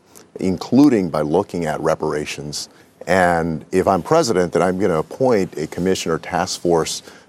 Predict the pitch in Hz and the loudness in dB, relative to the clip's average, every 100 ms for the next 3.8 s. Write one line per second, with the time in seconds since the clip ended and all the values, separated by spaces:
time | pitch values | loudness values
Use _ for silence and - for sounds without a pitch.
0 | - 101 82 - 107 104 87 87 85 - | -2 0 0 0 2 2 2 0 0 0
1 | 76 71 67 98 71 69 - 87 82 - | -2 0 0 2 2 0 -2 -2 -2 -4
2 | 92 101 127 165 151 113 - 80 87 92 | -4 -2 0 2 4 2 0 -2 0 0
3 | 71 80 - 76 90 87 62 | -2 -6 -8 -6 -4 -4 -6